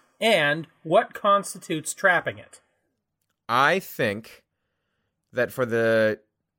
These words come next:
Speaker 2: s-, for the context of what we're looking at here,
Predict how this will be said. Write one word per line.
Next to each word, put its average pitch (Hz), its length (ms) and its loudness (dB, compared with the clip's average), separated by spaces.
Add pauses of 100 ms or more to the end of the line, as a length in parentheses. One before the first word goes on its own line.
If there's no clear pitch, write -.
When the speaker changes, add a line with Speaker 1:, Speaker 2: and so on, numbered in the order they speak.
Speaker 2:
s-, - 240 -14 (160)
for 113 760 0
the 110 120 -10
context 143 800 -4 (760)
of 101 320 -4
what 101 200 -2
we're 147 160 0
looking 160 240 0
at 107 160 2
here, 104 300 -4